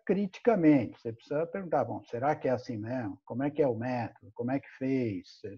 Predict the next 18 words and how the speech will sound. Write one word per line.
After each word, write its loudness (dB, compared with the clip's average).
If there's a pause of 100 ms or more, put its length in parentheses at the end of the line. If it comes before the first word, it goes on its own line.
(420)
Quem 8
que -2
fez? -2
De -4
onde 8
que 2
vem?" 0 (840)
Mas, 2 (840)
muitas 2
vezes, 4
o 0 (180)
público 0 (160)
e 6 (640)
a -2
imprensa, 2
os -12
jornalistas, -2
eles -2